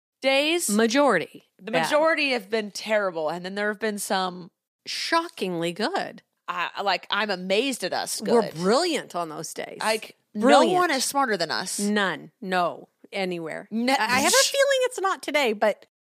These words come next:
Speaker 2: yeah.
Speaker 1: Well, we can always try, Mom.
Speaker 2: Let's try.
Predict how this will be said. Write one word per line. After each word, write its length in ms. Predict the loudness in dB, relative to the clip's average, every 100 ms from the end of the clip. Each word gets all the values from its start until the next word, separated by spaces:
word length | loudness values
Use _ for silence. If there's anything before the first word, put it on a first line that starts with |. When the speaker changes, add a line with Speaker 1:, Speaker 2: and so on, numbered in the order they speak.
| _ _ _ -6
Speaker 2:
yeah. 200 | 2 6
Speaker 1:
Well, 120 | 6 6 6 2 _ -2
we 180 | 0
can 160 | 2 0 2
always 420 | 4 6 6 4 2
try, 420 | 2 4 4 2
Mom. 280 | 2 4 4
Speaker 2:
Let's 240 | 2 -2
try. 580 | 0 2 4 4 2